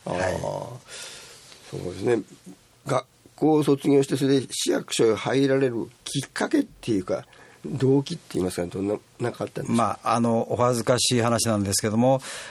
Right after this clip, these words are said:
Speaker 2: 私、五人兄弟の、えー、末っ子だったもんですから、まあ、あの、よく亡くなった母に言われてたんですけど、「お前は子供の頃から甘えん坊でしょうがなかった」ってことをよく言われてたんですけども、<laughs> その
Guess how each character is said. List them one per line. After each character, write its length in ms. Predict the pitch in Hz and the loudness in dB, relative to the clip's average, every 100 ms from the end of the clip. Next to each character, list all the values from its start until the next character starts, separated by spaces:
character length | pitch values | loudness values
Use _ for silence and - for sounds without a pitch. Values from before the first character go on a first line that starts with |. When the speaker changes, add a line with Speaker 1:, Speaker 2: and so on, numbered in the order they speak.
| - | -6
Speaker 2:
私、 260 | 123 123 143 | -4 -2 2
五 120 | 143 | 4
人 160 | 165 | 4
兄 100 | 175 | 6
弟 260 | 185 127 113 | 6 6 4
の、 300 | 104 98 107 - | 2 -2 -4 -6
え 40 | |
ー、 220 | 107 98 | -4 -2
末 180 | 101 127 | 0 0
っ 40 | 131 | 2
子 80 | |
だ 80 | 131 | 2
っ 40 | 123 | 2
た 100 | 107 | 0
も 80 | 101 | -2
ん 40 | |
で 80 | 90 | -4
す 100 | - | -4
か 100 | 101 | -4
ら、 100 | 95 | 0
ま 280 | 120 110 98 - - - | 2 2 -2 -14 -20 -20
あ、 140 | - 110 | -8 -4
あ 20 | |
の、 440 | 104 104 101 101 - 165 | -2 -2 -2 -4 -6 -6
よ 120 | 147 | -4
く 80 | 117 | -2
亡 100 | 110 | 0
く 40 | |
な 140 | 113 113 | 0 0
っ 20 | |
た 140 | - | -2
母 240 | 110 113 107 | -2 0 -2
に 80 | 95 | -2
言 80 | |
わ 80 | 95 | -2
れ 80 | 104 | -2
て 40 | |
た 80 | 101 | -2
ん 80 | 95 | -6
で 80 | 90 | -6
す 80 | - | -6
け 80 | |
ど、 100 | 92 95 | -4 -4
「お 320 | 107 107 110 | -4 -2 -2
前 320 | 107 110 117 | -2 0 0
は 160 | 113 113 | 0 -2
子 160 | 110 | -2
供 220 | 113 117 113 | -2 0 0
の 120 | 113 | 0
頃 240 | 113 107 | 0 -2
か 100 | 98 | -2
ら 100 | 98 | -2
甘 180 | 101 110 | -2 -2
え 120 | 110 | 0
ん 80 | 123 | 0
坊 160 | 113 107 | 0 0
で 120 | 107 | -2
し 80 | - | 0
ょ 20 | |
う 20 | 117 | 2
が 80 | |
な 100 | 110 | 0
か 80 | 107 240 | 0 2
っ 40 | |
た」 80 | 131 | 0
っ 0 | |
て 80 | 123 | -2
こ 60 | 104 | -2
と 80 | |
を 20 | 117 | 0
よ 100 | 110 | 0
く 40 | |
言 80 | 113 | 0
わ 100 | 113 | 0
れ 60 | |
て 80 | 120 | 0
た 100 | 120 | -2
ん 60 | 101 | -4
で 80 | 95 | -4
す 80 | |
け 60 | - | -4
ど 80 | 101 | -4
も、 140 | 95 | -6
<laughs> 40 | 95 | -4
そ 80 | 139 | 0
の 160 | 143 | 0